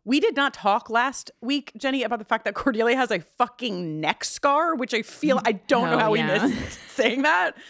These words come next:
Speaker 1: But,
Speaker 2: Yeah, and you'll
Speaker 1: um,
Speaker 2: notice that nobody in Buffy has a neck scar, but Wesley on Angel eventually has a neck scar.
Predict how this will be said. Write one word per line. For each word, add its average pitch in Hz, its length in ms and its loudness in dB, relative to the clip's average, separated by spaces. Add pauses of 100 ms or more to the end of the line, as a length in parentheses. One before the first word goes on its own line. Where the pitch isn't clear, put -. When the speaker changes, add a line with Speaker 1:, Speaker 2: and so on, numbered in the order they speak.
(460)
Speaker 1:
But, 240 200 4
Speaker 2:
Yeah, 240 200 2
and 233 100 2
you'll 277 80 2
Speaker 1:
um, 285 60 0
Speaker 2:
notice 320 300 2
that 269 140 -2
nobody 285 380 0
in 262 140 0
Buffy 214 360 -2
has 190 160 -4
a 190 60 -6
neck 165 200 -6
scar, 165 440 -4 (100)
but - 220 -2
Wesley 196 580 0
on 185 140 -2
Angel 180 420 0
eventually 165 560 -2
has 170 220 -4
a 180 40 -4
neck 156 200 -6
scar. 160 320 -2